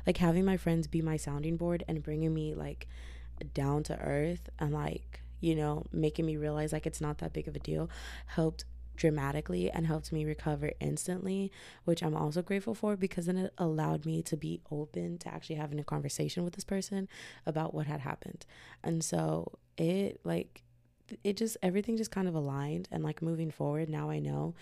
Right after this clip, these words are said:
if I'm having, like, a hard time with, like, dating issues and whatnot, the first thing, I am not sitting in my bed thinking about it 'cause I'll drive myself mad.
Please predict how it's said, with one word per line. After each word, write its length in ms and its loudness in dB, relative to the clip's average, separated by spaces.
if 120 -2
I'm 120 4
having, 280 2
like, 260 0
a 80 0
hard 280 0
time 420 -2
with, 120 -6
like, 300 -2
dating 380 4
issues 380 0
and 100 2
whatnot, 460 0
the 100 4
first 260 2
thing, 120 0
I 160 0
am 140 0
not 320 -2
sitting 320 2
in 100 2
my 100 4
bed 300 0
thinking 240 0
about 220 4
it 120 2
'cause 120 -4
I'll 80 2
drive 200 0
myself 320 0
mad. 380 2